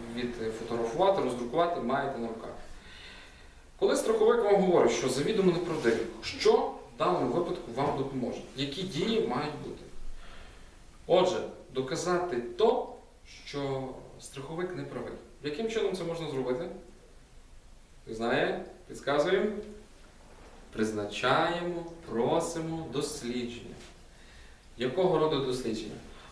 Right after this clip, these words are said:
Кожна справа в своєму роді є індивідуальна. Бо, е, якщо, припустимо, ми розглядаємо завідомо неправдиві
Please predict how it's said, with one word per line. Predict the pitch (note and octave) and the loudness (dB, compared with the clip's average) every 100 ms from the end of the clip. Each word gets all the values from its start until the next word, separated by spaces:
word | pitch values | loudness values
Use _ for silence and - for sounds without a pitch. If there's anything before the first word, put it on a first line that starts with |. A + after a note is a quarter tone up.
| - | -8
Кожна | - F#3+ - A#2+ - | 4 6 6 2 -4
справа | - - - - - - - | -8 -2 2 4 2 0 -6
в | |
своєму | - D3 D3 A#2+ D3 | -10 -6 -4 -2 0
роді | G3 A#2+ A2 | 0 -4 -4
є | C#3+ | -6
індивідуальна. | D#3 C#3 C3+ C3+ C3+ C3 A2+ - - - - - - - - - - - - - - | -4 -6 -6 -6 -2 0 0 -4 -10 -18 -20 -20 -20 -20 -20 -20 -18 -18 -20 -20 -18
Бо, | A#2+ C#3+ D3+ C#3 C3+ - | -6 2 4 6 2 0
е, | B2+ A#2+ A#2 - - | -4 -4 -4 -6 -6
якщо, | A#2+ C3 A3+ | -2 2 4
припустимо, | G3 - F#3 - A#2+ B2 | 4 2 0 0 -2 -4
ми | C#3 E3+ | -4 -2
розглядаємо | C#3+ C3 C#3+ D3 C3 | -2 -4 -2 -2 -2
завідомо | A2+ A#2 D3 C3+ C3 | -4 -6 -4 -4 -4
неправдиві | C3+ - C#3 - G3+ | -4 -6 -6 -4 -4